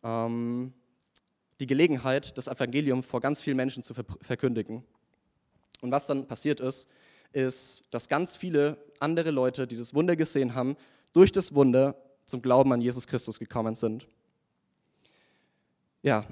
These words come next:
ich gehe so weit und behaupte, dass das der eigentliche Grund für Heilung und für Wunder ist. Nicht, damit es uns gerade im Moment gut geht, sondern damit Menschen zum Glauben an Jesus Christus kommen und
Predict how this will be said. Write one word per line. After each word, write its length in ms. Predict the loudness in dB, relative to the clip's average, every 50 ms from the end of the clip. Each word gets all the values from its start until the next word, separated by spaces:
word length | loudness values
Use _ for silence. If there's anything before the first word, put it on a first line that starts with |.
| -2 2
ich 160 | 2 2 2
gehe 120 | 2 0
so 160 | 2 4 4 6
weit 260 | 4 4 2 0 -2
und 160 | -4 -4 -2
behaupte, 580 | -2 0 0 0 -2 -2 -2 -2 -2 -2 -2 -6 -12 -18 _ _ -6
dass 360 | -4 -2 -2 -2 -4 -6 -8 _ _
das 320 | 2 2 2 2 0 -4 -4
der 160 | -4 -4 -2
eigentliche 420 | 0 0 0 0 0 -2 -2 -4
Grund 340 | -6 -2 0 0 0 0 -2
für 220 | -4 -6 -6 -2 0
Heilung 280 | 2 2 2 2 0
und 80 | 0 -4
für 160 | -6 -4 -2
Wunder 260 | 0 0 0 0 -2
ist. 320 | -4 -6 -8 -8 -12 -14 _ _
Nicht, 300 | 0 0 0 0 0 -2
damit 200 | -2 0 0 0
es 120 | -2 -4 -2
uns 360 | 0 0 0 0 -2 -4 -4
gerade 280 | -2 0 2 2 4
im 80 | 4 2
Moment 220 | 2 2 0 0
gut 180 | 0 0 0 0
geht, 240 | 2 2 2 0 -2 -6 -20 -20 _ _
sondern 240 | -6 -2 -2 0 0
damit 320 | 0 0 0 -2 -2 0
Menschen 480 | 2 2 4 4 2 -2 -4 -4 -6 -6
zum 400 | -6 -4 -2 0 0 0 -2 -4 -6 _ _ _ _ _ _ _ -20 -20 _ _ _
Glauben 280 | 2 4 6 6 6 4
an 80 | 2 0
Jesus 280 | 0 -2 -2 -4 -8
Christus 320 | -6 -6 -6 -6 -6 -6 -6
kommen 380 | -4 -4 -2 -2 -2 -4 -6
und 380 | -6 -6 -6 -6 -6 -8 -12